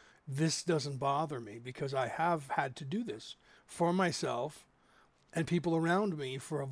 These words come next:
long time, for many years, okay? Not just the last six months. I've been doing it for the last ten years,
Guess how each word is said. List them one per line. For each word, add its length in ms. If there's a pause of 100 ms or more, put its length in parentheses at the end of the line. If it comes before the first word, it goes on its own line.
(120)
long 260
time, 420
for 120
many 260
years, 460 (600)
okay? 280 (260)
Not 180
just 240
the 80
last 460
six 240
months. 400 (400)
I've 140
been 100
doing 240
it 120
for 120
the 80
last 440
ten 260
years, 380